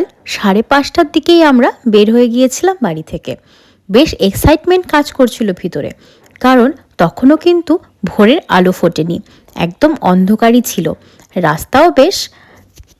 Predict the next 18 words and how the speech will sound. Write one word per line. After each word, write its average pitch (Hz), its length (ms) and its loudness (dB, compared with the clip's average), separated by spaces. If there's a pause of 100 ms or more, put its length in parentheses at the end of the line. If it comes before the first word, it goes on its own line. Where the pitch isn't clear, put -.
(540)
নির্জন, 196 640 4 (160)
ফাঁকা। 165 360 -2 (540)
একটু 196 300 0
ভয় 302 240 4
করছিল 302 540 0
বটে, 330 340 2 (480)
তবে 311 260 4 (540)
এটাও 208 320 0
তো 262 140 -2
জানতাম 208 460 0 (200)
যে 277 100 0
ছটা 190 360 -2
বাজতে 202 320 -2
বাজতেই 269 380 0 (220)
ভোরের 196 300 2
আলো 240 180 0
ফুটে 165 320 -6
যাবে। - 240 -14